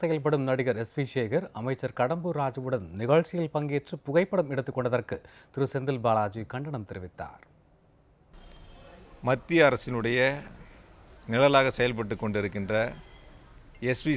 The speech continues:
Speaker 2: சேகர், அவர் மீது உச்சநீதிமன்றமே முன்ஜாமீன் வழங்க மறுத்த நிலையில், செய்தி மற்றும் விளம்பரத்துறை அமைச்சருடைய இல்லத்தினுடைய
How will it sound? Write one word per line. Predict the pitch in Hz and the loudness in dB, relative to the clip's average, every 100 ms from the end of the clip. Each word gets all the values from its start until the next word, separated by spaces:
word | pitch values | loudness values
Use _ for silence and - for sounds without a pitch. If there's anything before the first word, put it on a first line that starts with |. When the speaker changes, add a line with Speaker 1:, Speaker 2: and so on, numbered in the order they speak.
| - | 4
Speaker 2:
சேகர், | 127 127 117 - - - - - - - - - - - - - 120 | 6 6 4 -2 -20 -20 -20 -20 -20 -20 -20 -20 -20 -20 -18 -2 0
அவர் | 120 123 | 2 2
மீது | 143 143 123 | 0 0 -2
உச்சநீதிமன்றமே | - 165 151 135 127 123 127 143 123 | 0 2 2 2 0 0 0 0 0
முன்ஜாமீன் | 131 135 123 113 | 2 2 2 0
வழங்க | 113 107 101 | 0 0 0
மறுத்த | 113 120 107 | 0 0 0
நிலையில், | 104 104 107 - - - - - - - - - - - - - | 0 0 -2 -8 -16 -20 -20 -20 -20 -20 -20 -20 -20 -20 -16 -2
செய்தி | 147 165 165 151 | 4 4 4 0
மற்றும் | 120 131 117 | 0 0 2
விளம்பரத்துறை | 143 151 123 127 120 | 2 2 2 2 2
அமைச்சருடைய | 113 - 107 104 101 92 - - - 113 | 0 -2 -2 0 0 0 -4 -12 -12 -2
இல்லத்தினுடைய | 139 147 135 123 113 | 2 2 0 -2 0